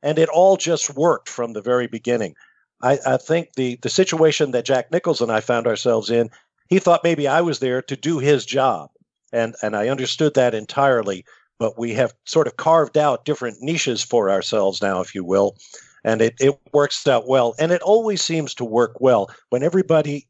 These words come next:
in a team, this sounds simplistic, and I suppose it is, but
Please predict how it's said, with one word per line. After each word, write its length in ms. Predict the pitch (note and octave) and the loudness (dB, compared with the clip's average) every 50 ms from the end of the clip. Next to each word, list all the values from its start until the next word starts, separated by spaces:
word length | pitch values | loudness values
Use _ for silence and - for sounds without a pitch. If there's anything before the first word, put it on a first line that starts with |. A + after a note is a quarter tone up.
| _ | _
in 160 | - D#3+ F3+ F3 | -2 -2 0 0
a 80 | D#3 | -2
team, 560 | - - - F3+ F3 D#3 C3 A#2+ A2+ A#2+ A2+ _ _ _ _ _ _ _ _ _ _ _ _ _ _ - | -2 -2 -4 -2 -2 -2 -2 -4 -8 -12 -16 _ _ _ _ _ _ _ _ _ _ _ _ _ _ -12
this 140 | - A2+ - | -8 -6 0
sounds 240 | D3+ C#3+ B2 G#2+ - | 0 0 0 0 -6
simplistic, 460 | A#2+ G2+ B2 C#3+ C3+ - G#2+ F#2+ - | -10 -6 -4 -4 -4 -4 -6 -10 -8
and 100 | G2+ G2+ | -8 -8
I 40 | F#2+ | -8
suppose 300 | - - C#3+ C3 A2+ G2 | -8 -4 -4 -4 -2 -2
it 100 | A2 C#3 | -2 0
is, 220 | F3 C#3+ G2+ - | 0 0 0 -2
but 260 | - B2+ A#2 G#2+ - | -4 -2 -2 -2 -4